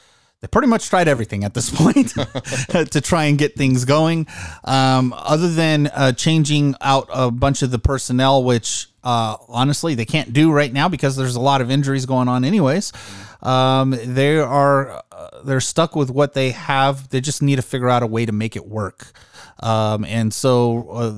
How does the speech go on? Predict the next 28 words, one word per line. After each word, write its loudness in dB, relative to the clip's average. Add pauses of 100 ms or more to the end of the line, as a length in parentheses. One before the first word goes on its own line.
(260)
the -16
coaching 0
staff 0
is, -6
is -8 (540)
gonna 0
take -2
these, -4 (240)
'cause -2
we, -2
we 2
don't 0
know 0
how 0
long -2
it's -8
gonna -2
be -4
until -4
their -6
next -6
bowl -4
game. -10
I -6
mean, -4
it -8
could -6
be, -4